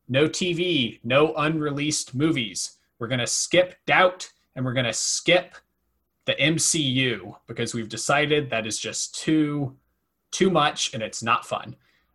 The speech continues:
Uh, but we will give plenty of hints if the guesser gets stumped. All right, so this movie was shot by legendary cinematographer and now Oscar winner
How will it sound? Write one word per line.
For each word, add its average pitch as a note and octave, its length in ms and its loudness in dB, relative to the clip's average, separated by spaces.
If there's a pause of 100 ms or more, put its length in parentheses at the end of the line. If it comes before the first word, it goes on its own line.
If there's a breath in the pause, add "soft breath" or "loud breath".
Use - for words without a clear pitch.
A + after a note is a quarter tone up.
(100)
Uh, A#2+ 260 4
but B2+ 160 0
we B2+ 80 0
will C3 200 4
give B2+ 200 2
plenty C3 240 2
of - 80 -2
hints B2 260 -2
if A#2 80 -6
the A#2 80 -6
guesser A2 540 -4 (140)
gets - 480 -2 (100)
stumped. - 720 -2 (420)
All G3 100 6
right, D#3 260 4
so D#3+ 580 4 (420)
this - 200 4
movie C3+ 460 -2 (440 soft breath)
was C3+ 120 0
shot A#2 420 6
by A2 180 2
legendary D3 720 4
cinematographer A#2 920 2
and G#2 80 -6
now B2+ 200 4
Oscar A2+ 340 2
winner G#2+ 400 -2